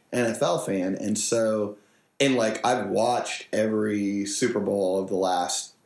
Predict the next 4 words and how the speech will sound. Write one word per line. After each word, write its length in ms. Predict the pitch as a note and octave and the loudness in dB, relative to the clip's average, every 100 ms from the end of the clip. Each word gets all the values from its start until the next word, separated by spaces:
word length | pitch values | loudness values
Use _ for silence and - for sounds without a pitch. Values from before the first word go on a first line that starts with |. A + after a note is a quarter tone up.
| _ _ _ _ _ _ _ - | _ _ _ _ _ _ _ -12
twenty 920 | - - G#2 G#2 G#2+ G#2 F2+ F2 D2+ - | -10 -4 -2 0 0 -2 -4 -6 -12 -18
years, 840 | F2 G#2 D3 E2+ - - - - _ _ _ _ _ _ - | -8 -2 0 0 -4 -6 -10 -12 _ _ _ _ _ _ -4
and 180 | G#2 G2+ | -2 0
so 560 | - A2 G#2 G2 F#2+ | 0 0 2 0 -2